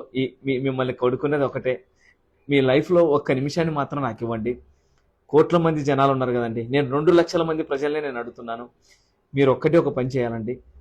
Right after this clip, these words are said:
ఒక్క నిమిషం కేటాయించండి. మీరు మొబైల్ తీసుకోండి, మొబైల్ తీసుకొని Book My Show అంటే Book My Show ఓపెన్ చేయండి. Book My Show లేకపోతే ప్లే స్టోర్ లేకపోతే Bu-, Book My Show డౌన్లోడ్ చేసుకోండి.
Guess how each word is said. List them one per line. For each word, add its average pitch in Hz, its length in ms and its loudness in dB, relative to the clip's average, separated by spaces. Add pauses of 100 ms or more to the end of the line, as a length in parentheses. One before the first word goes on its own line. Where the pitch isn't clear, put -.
(120)
ఒక్క 147 200 -2
నిమిషం 175 280 0
కేటాయించండి. 120 640 -4 (320)
మీరు 127 120 -2
మొబైల్ 139 340 4
తీసుకోండి, 123 560 -4 (460)
మొబైల్ 156 300 4
తీసుకొని 135 460 -2 (1300)
Book 170 160 2 (140)
My 190 80 8
Show 185 220 2
అంటే 143 180 2
Book 139 280 0
My 160 80 4
Show 156 120 2
ఓపెన్ 127 520 2
చేయండి. 107 300 -10 (320)
Book 151 220 -2
My 180 120 2
Show 170 120 4
లేకపోతే 147 500 0
ప్లే 139 300 0
స్టోర్ 151 200 4
లేకపోతే 147 260 2
Bu-, 123 180 -2
Book 123 440 -4
My 156 40 2
Show 156 200 2
డౌన్లోడ్ 127 440 0
చేసుకోండి. 104 400 -10